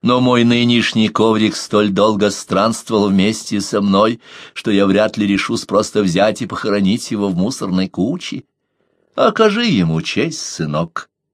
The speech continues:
присядь на него вместе со мной». И Венитар, к своему некоторому удивлению,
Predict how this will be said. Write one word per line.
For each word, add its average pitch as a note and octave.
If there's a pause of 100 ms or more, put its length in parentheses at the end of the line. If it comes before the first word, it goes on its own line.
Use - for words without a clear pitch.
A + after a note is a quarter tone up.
(140)
присядь A3+
на D#2+
него E2
вместе E2
со -
мной». F#2 (1400)
И C#2+
Венитар, G2 (220)
к -
своему D#2+
некоторому E2
удивлению, E2+